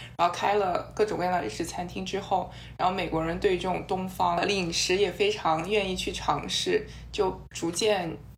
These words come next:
就有这么一个氛围。而且日餐也普遍是比较贵的，就可能从食材包括这种料理的手法方面，但是现在也有一些 everyday，就是你每天都可以吃的，但是它的形象还是比较好的，比较高端的，那大家就会觉得说，那如果我要请朋友，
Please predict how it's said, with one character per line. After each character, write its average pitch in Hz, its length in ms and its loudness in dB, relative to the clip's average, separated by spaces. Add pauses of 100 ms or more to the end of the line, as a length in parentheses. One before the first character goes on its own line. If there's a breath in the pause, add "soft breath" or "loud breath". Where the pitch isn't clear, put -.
就 190 160 2
有 - 140 -2
这 190 120 -4
么 165 140 -2
一 147 80 -6
个 165 220 -2
氛 190 260 -2
围。 - 140 0 (120)
而 - 80 2
且 254 140 4
日 247 240 -2
餐 220 400 -2
也 190 220 -2
普 - 240 -8
遍 214 240 0
是 214 180 0
比 - 140 -8
较 196 200 2
贵 214 340 2
的， - 140 -8 (140)
就 190 140 0
可 185 160 -6
能 180 120 -4
从 185 240 -4
食 - 280 0
材 - 440 0
包 185 140 4
括 196 220 -4
这 - 60 -6
种 180 180 -2
料 196 160 2
理 185 100 -2
的 - 100 -4
手 175 200 -6
法 - 180 2
方 98 220 -4
面， 170 200 -2 (480 loud breath)
但 269 140 4
是 269 80 0
现 294 160 2
在 233 60 4
也 220 80 6
有 254 100 2
一 - 60 0
些 196 180 2
everyday， 202 380 0
就 208 100 -4
是 202 60 -2
你 196 60 -2
每 185 120 -2
天 190 160 -6
都 208 80 0
可 208 80 0
以 143 60 -2
吃 - 160 0
的， 156 80 2
但 226 100 0
是 220 160 0
它 - 240 2
的 226 100 0
形 175 300 0
象 208 160 4
还 - 100 -2
是 - 120 -4
比 - 80 -10
较 95 80 2
好 - 280 -4
的， - 80 -8
比 - 60 -10
较 175 140 2
高 190 200 2
端 190 280 0
的， - 120 -4 (340 loud breath)
那 220 100 2
大 208 120 2
家 196 120 4
就 196 120 0
会 196 160 0
觉 196 140 -2
得 202 100 -2
说， 175 300 -2
那 185 140 0
如 180 100 0
果 190 100 2
我 170 120 0
要 175 180 2
请 160 300 -2
朋 160 320 -6
友， 175 340 0